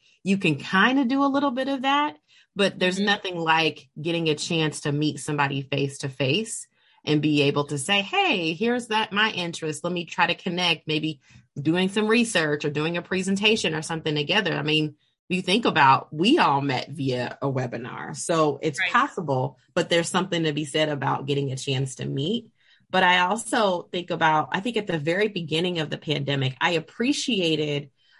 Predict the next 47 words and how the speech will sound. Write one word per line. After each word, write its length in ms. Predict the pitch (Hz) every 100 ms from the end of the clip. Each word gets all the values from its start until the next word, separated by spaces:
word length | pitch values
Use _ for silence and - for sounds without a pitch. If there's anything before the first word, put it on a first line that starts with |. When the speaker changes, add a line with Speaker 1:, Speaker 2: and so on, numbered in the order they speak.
| -
Speaker 1:
I 60 |
remember 480 | 202 220 247 330 359
A 180 | - 226
C 220 | 226 247
P 260 | 233 214 185
A 140 | 180 170
was 180 | 160
trying 340 | - 180 156 151
really 300 | 170 196 202
hard 460 | - 165 160 160
to 100 | -
do, 560 | 151 135 170 170 170 156 _ _ _ _
um, 340 | 170 165 156 151
the 80 | 156
connection 720 | - 160 160 165 - 139 131
piece 540 | - 127 - - - - _ -
and 240 | 165 165 160
recognizing 800 | 196 202 185 165 160 156 151
that, 300 | 143 131 - 170
you 140 | 170
know, 340 | 143 135 135 _ _ _ 170
at 160 | -
that 260 | 220 285 -
point, 460 | 214 175 156 139 156
a 80 |
lot 240 | 151 160 175
of 140 | 160
budgets 320 | 156 147 139
were 80 | 139
completely 500 | 139 - - 311 185
taken 320 | 143 151 139
away. 320 | 127 123 101 -
It 140 | 151
was 160 | 156 143
like, 240 | 131 131
"Okay, 380 | 180 175 156 139
so 160 | 139 147
here's 260 | 220 208
covid. 320 | - 196 175
We 80 | 175
don't 160 | 170 151
know 100 | 170
what's 180 | 185 185
gonna 180 | 180
happen. 400 | 170 165 170 156
No 180 | 147 196
traveling," 640 | 196 151 131 98 117 -